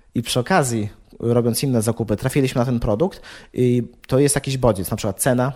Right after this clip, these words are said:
promocja, czy też na przykład jakaś tam zasada ograniczonej, y, że ostatnie sztuki, tak?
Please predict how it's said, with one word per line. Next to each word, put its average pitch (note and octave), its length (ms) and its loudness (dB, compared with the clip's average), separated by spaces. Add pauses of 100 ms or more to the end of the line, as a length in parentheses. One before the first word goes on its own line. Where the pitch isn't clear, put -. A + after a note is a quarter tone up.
(140)
promocja, A#2+ 560 0 (300)
czy A2 120 -8
też - 200 -6
na G#2+ 80 -6
przykład G#2+ 320 -6
jakaś G#2+ 180 -8
tam G#2+ 140 -6
zasada A2 400 -2
ograniczonej, A2 720 -2 (960)
y, G#2 40 -6
że A2 160 -4
ostatnie A#2+ 300 -2
sztuki, G2 320 -8 (100)
tak? A2+ 220 -10